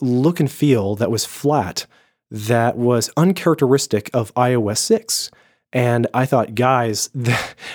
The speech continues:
they've got something <laughs> great going on here." And just shortly thereafter, I O S seven was introduced. So Rdio was ahead of the curve, and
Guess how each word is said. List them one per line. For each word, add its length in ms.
they've 180
got 200
something 340
<laughs> 100
great 200
going 300
on 160
here." 340
And 320
just 160
shortly 380
thereafter, 640
I 140
O 100
S 100
seven 400
was 160
introduced. 600
So 320
Rdio 480
was 140
ahead 200
of 60
the 60
curve, 460
and 180